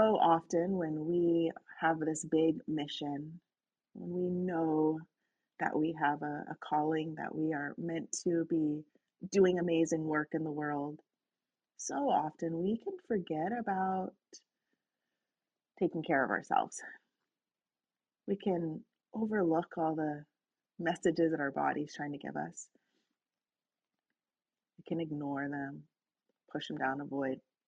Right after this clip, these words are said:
avoid what the body is trying to tell us. We're like, "Oh, we just have to do more. We have to push harder." And sometimes there might be things like a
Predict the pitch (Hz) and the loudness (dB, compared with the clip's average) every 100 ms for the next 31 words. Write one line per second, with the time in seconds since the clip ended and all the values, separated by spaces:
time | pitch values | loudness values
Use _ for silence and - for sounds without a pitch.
0 | - 147 139 151 151 156 147 156 175 151 | -8 -6 0 2 4 4 0 -2 0 4
1 | 147 143 143 143 180 - - 143 143 156 | 6 6 2 0 -2 -8 -6 -4 -2 -4
2 | - 139 139 156 - - _ _ _ _ | -2 -2 -2 -6 -14 -20 _ _ _ _
3 | _ _ _ _ _ _ _ - 160 170 | _ _ _ _ _ _ _ -10 -6 -4
4 | - 196 190 185 180 185 - 175 196 196 | 0 4 4 4 0 -6 -2 0 2 2
5 | 185 175 151 151 _ _ _ _ - 185 | 2 0 -2 -4 _ _ _ _ -14 -10
6 | 196 208 196 - 175 170 156 151 - _ | -4 0 0 0 2 2 2 -2 -6 _
7 | _ _ _ _ _ _ _ _ _ _ | _ _ _ _ _ _ _ _ _ _
8 | _ _ _ _ _ _ _ _ _ _ | _ _ _ _ _ _ _ _ _ _
9 | - 180 240 277 165 151 160 156 151 156 | -10 -4 -2 0 0 0 0 -2 -2 -4
10 | 151 151 147 165 175 147 143 147 147 | -4 -4 -4 -6 -4 -4 -6 -8 -12